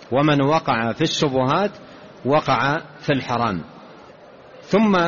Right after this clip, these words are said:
بين رحمه الله تعالى أن الشبهات ليست على مرتبة واحدة، قال: "ويزداد طورا"، أو يقل اشتباهه، ولكن، ولكن دعوى المشتري الحظر فارددي. يعني لا يقال في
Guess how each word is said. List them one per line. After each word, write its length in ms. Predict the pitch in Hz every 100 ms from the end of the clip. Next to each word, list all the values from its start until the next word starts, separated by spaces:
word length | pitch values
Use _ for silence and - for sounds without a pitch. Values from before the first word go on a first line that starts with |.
| 170 - -
بين 420 | 143 175 190 160
رحمه 420 | 139 - 170 147 139
الله 300 | 151 143 131
تعالى 340 | 131 147 180
أن 260 | 202 165 156
الشبهات 640 | 139 151 143 156 185 -
ليست 400 | 220 202 147 -
على 460 | 113 123 143 180 -
مرتبة 480 | 156 160 - 123 110
واحدة، 520 | 113 117 113 92 90 - - - - - - -
قال: 200 | 151 160
"ويزداد 720 | 147 151 131 117 180 165 143
طورا"، 420 | 139 131 120 135 170 175
أو 180 | 170
يقل 480 | 160 147 196 175 139
اشتباهه، 720 | 117 - 135 123 143 131 147
ولكن، 800 | 175 196 175 180 170 - 160 165 170 - - - - 131
ولكن 580 | 151 156 180 180 151
دعوى 380 | 131 147 147 131
المشتري 640 | 120 117 165 170 - 143 123
الحظر 540 | 110 170 196 202 214
فارددي. 580 | - 160 120 143 123 92 - - - - - -
يعني 220 | 113 139
لا 140 | 160 202
يقال 420 | 175 - 165 127
في 300 | 131 127